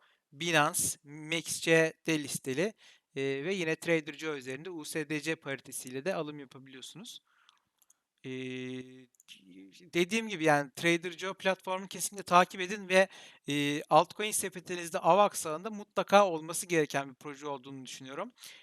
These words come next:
Eee, AVAX y-, y-, kullanıldıkça ve, eee, fiyatladıkça,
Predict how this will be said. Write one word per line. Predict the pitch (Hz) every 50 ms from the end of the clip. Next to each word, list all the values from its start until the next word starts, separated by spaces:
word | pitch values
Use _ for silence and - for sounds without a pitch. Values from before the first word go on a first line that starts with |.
| _ _ -
Eee, | 147 139 143 143 143 143 139 135 135 139 139 143 - - _ - - - _ _ _ - -
AVAX | - 190 165 160 170 180 190 - - - - - - _ _ _ _ _ _
y-, | 196 156 170 175 165
y-, | 156 147
kullanıldıkça | _ - 156 160 165 170 175 180 190 196 190 214 - - 180 165 156 147
ve, | 156 151 151 160 160
eee, | 160 160 143 143 143 143 143 143 139 135
fiyatladıkça, | - - - 147 156 - _ - 175 180 214 - - 190 202 240